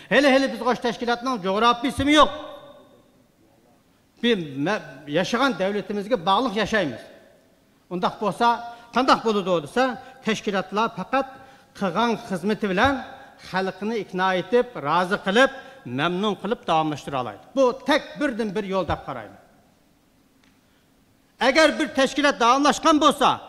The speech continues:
çoğaygan bolsa, bilinli ki, hak onu tıllamdı, nimi dişi düşsün, ben şundak da karayım ki, demek bu hak halka hizmet kıptı da karayım.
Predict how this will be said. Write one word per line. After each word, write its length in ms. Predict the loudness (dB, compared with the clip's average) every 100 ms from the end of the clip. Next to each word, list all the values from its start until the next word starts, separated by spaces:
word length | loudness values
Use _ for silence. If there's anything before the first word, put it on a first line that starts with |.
| -18 -2
çoğaygan 500 | 4 6 6 4 6
bolsa, 340 | 4 2 -2
bilinli 420 | 0 4 4 4
ki, 240 | 2 2 -4 -18 -20 -20 _ -2
hak 280 | -2 -2 -4
onu 160 | -4
tıllamdı, 840 | -4 -6 0 0 0 2 4 4 4
nimi 220 | 2 2
dişi 240 | 0 -2
düşsün, 340 | -4 2 2 2 -12 -6
ben 180 | -4 -4
şundak 280 | -4 -4
da 160 | -4 -4
karayım 480 | -2 0 0 -4 -6
ki, 220 | -8 -8 -16 -6
demek 300 | -2 -2 -2
bu 140 | -4 -2
hak 260 | -6 -8 -8
halka 300 | -8 -8 -12 -8
hizmet 240 | -6 -6
kıptı 280 | -8 -14 -10
da 160 | -10 -10
karayım. 220 | -14